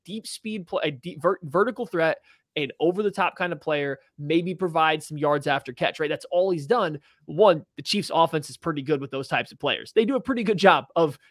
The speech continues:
deep threats that just kinda create yak. But I think Darius Slayton has a little bit more. You watch him run routes, there's some fluidity to him stuff. He has an idea of how to release off the line of scrimmage.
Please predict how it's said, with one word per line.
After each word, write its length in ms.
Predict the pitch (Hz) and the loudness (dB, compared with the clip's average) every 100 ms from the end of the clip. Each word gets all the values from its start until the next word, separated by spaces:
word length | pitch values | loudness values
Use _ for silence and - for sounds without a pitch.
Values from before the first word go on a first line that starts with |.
| _ | _
deep 200 | - 202 | -8 -6
threats 340 | - 170 - - | 2 2 2 -4
that 180 | 170 156 | -6 -4
just 180 | 160 | -6
kinda 220 | - 156 151 | -4 -4 -4
create 260 | 151 131 | -6 -2
yak. 340 | 151 208 165 _ _ - _ | 2 2 2 _ _ -20 _
But 100 | - | -8
I 40 | |
think 200 | 175 320 | -6 -6
Darius 280 | - 392 - | -4 -6 -6
Slayton 280 | - 294 247 | -4 -4 -2
has 180 | 214 214 | -2 -2
a 60 | |
little 300 | 190 185 226 | -2 -2 -2
bit 180 | 196 208 | 0 0
more. 200 | 180 180 | 0 -2
You 220 | 151 190 | -2 -2
watch 320 | 330 262 277 269 | 0 0 -2 -4
him 100 | 220 | -6
run 200 | 202 165 | -6 -4
routes, 320 | 180 214 - | -4 -4 -8
there's 220 | 170 175 | -8 -8
some 120 | - 196 | -8 -10
fluidity 480 | 220 220 226 220 | -8 -4 -4 -4
to 120 | 156 143 | -6 -8
him 100 | 135 | -8
stuff. 280 | - - | -10 -10
He 240 | - 190 185 | -10 -6 -6
has 400 | - 180 220 196 | -2 0 0 0
an 80 | 202 | -2
idea 500 | 190 143 175 190 156 | -2 -4 -4 -2 0
of 80 | |
how 140 | 151 151 | 0 0
to 100 | 151 | 0
release 400 | 143 139 151 165 | -6 -6 -8 -4
off 180 | 143 - | -4 -4
the 60 | |
line 160 | 139 131 | -8 -8
of 60 | |
scrimmage. 440 | 120 254 226 175 | -10 -6 -2 -2